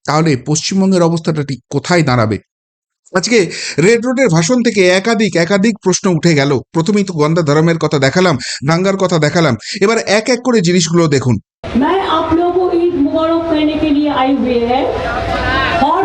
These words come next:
Speaker 2: साल के माफिक एक दफे भी आई हुई है इसी के लिए।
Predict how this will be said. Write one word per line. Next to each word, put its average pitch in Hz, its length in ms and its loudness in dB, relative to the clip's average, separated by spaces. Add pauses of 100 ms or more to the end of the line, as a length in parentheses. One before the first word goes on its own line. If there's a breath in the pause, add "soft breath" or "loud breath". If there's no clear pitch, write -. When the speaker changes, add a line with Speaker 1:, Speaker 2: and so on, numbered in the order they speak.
(160)
Speaker 2:
साल 349 240 0
के 370 140 0
माफिक 330 380 0 (920)
एक 339 280 0
दफे 349 280 0
भी 339 140 0
आई 320 240 0
हुई 330 140 0
है 311 200 -2
इसी 330 160 -2
के 330 140 -2
लिए। 277 380 -2